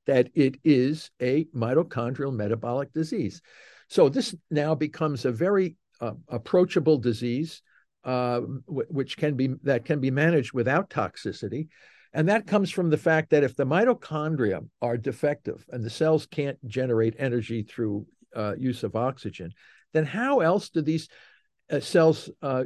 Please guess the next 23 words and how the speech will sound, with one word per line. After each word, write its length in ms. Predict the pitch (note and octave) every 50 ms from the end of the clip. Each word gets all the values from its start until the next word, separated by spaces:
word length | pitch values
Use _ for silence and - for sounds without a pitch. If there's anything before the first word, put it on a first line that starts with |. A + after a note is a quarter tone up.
| D3
get 200 | C#3 D#3+ D#3 D3+ -
energy 500 | F#3 G#3+ A3+ F3+ A#2 - C#3 C3+ C3+ C3 _ _
for 280 | _ - D3 C#3 C#3 C#3
their 220 | C3+ D3 D3+ D3
dysregulated 800 | - D3 D3 - - D3 C#3+ D3+ C#3+ D3+ C#3 D3 C3+ C3+ C#3 C3
cell 240 | - - F3 A3 A#3
growth? 320 | D#3+ B2+ G#2 F2+ E2+ - _ _ _ _ _ _ _
Because 300 | - D#3 E3+ E3 C3+ - - _ _ _ _
as 160 | - C3+ B2
Warburg 480 | A#2+ D#3 F#3+ B3 B3+ F#3+ E3+ C3+ A2+ G2+
said, 280 | - - B2 G#2+ A#2 C#3+
and 120 | C#3 B2+
I 220 | C3+ D#3 D#3+ D#3 C#3+ - _ - _
absolutely 520 | D#3+ E3 D#3+ - - D#3+ D#3 B2+ - A#2 A2+
support 460 | - - A#2+ A2 - D#3 D3 C3 -
what 140 | A2+ A2 G#2+
he 80 | A2
said, 340 | A2+ - - C#3 A#2 G2+ G#2+ - _ _ _ _ _ _ _ _
without 340 | - C#3+ F3 G3+ B3 B3+ F3+
energy, 340 | F3 A3 C4 F3 A2+ C3+ C3+
nothing 340 | C#3 F3 F#3+ - - F#3 E3+
can 200 | - F3 E3 D#3+
grow. 380 | D#3+ F3+ A#3+ A#3 D3 - -